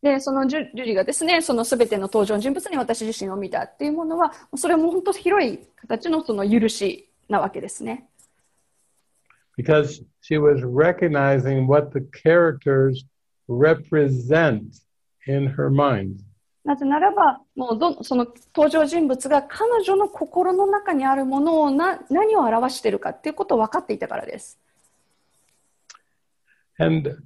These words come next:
Speaker 2: this approach may seem very strange, but we're giving you the,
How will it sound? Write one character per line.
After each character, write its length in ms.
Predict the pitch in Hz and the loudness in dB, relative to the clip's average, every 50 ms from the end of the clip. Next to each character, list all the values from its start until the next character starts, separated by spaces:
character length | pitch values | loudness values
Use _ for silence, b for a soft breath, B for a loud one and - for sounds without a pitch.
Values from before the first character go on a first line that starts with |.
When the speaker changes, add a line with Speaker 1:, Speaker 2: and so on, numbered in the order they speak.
| _ _ _ _ _ _ _ _ - | _ _ _ _ _ _ _ _ 0
Speaker 2:
this 280 | 131 156 175 175 180 - | 2 2 2 2 0 -2
approach 600 | - 131 - - 170 196 214 196 190 - - 131 | -6 -4 0 2 2 4 2 0 -2 -6 -8 -4
may 340 | 131 135 151 175 190 202 185 | 0 2 2 4 4 2 0
seem 340 | - - 165 160 151 143 | -2 -2 -2 0 0 2
very 260 | 139 143 143 143 135 135 | 4 4 4 4 4 0
strange, 580 | 139 139 139 160 175 185 185 170 147 135 127 | -2 -2 0 2 4 4 4 2 0 -2 -2
but 160 | - 131 127 | 0 0 2
we're 240 | 131 131 143 143 143 | 4 6 4 4 4
giving 320 | 131 143 156 151 165 160 151 | 4 2 2 2 2 0 0
you 480 | 151 147 147 147 147 147 151 143 135 131 | 0 0 0 2 2 0 0 -2 -2 -2
the, 240 | 139 139 139 131 | 0 0 0 -2